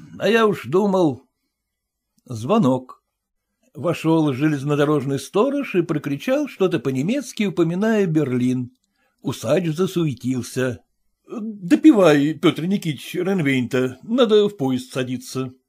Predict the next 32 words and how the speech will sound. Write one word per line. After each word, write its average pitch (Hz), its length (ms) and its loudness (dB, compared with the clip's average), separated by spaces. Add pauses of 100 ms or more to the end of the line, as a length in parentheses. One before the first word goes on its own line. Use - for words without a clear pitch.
(100)
сказал 120 440 -4
он 120 120 -4
жирному 117 380 -2
человеку. 117 640 -4 (920)
Тот 294 420 -2
залпом 139 640 0
выпил 127 320 -2
стакан, 180 720 0
отдулся 165 720 -4
и, 233 220 -4
поднимаясь, 165 800 -4
произнёс: — 131 800 -4 (840)
Только 185 320 4
уж 185 240 2
ты 175 240 4
как 175 260 4
хочешь, 202 560 4 (160)
а 147 280 -2
в 139 120 -4
Берлине 160 580 2
я 156 380 4
ни 160 100 -2
на 170 160 4
час 147 420 0
не 131 100 -4
остановлюсь. 120 840 -4 (300)
В 139 160 -6
другой 156 480 6
поезд 196 680 4
и 180 320 4
в 143 80 0
Белокаменную. — 127 1120 0